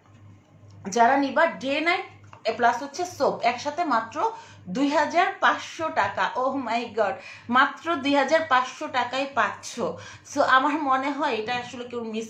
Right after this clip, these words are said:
করা উচিত না। হ্যাঁ, আখি আক্তার শম্পা আপু, কেমন আছো? আলহামদুলিল্লাহ আপি, ভালো আছি।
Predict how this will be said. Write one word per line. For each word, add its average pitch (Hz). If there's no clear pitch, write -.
করা 226
উচিত 240
না। 170
হ্যাঁ, 330
আখি 269
আক্তার 320
শম্পা 262
আপু, 262
কেমন 254
আছো? 190
আলহামদুলিল্লাহ 220
আপি, 320
ভালো 240
আছি। -